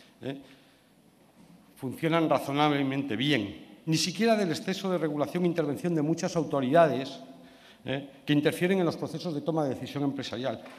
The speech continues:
Tampoco les hablo de la inseguridad jurídica que supone una normativa cambiante.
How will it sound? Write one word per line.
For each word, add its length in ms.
Tampoco 460
les 220
hablo 240
de 60
la 120
inseguridad 560
jurídica 920
que 140
supone 500
una 280
normativa 600
cambiante. 880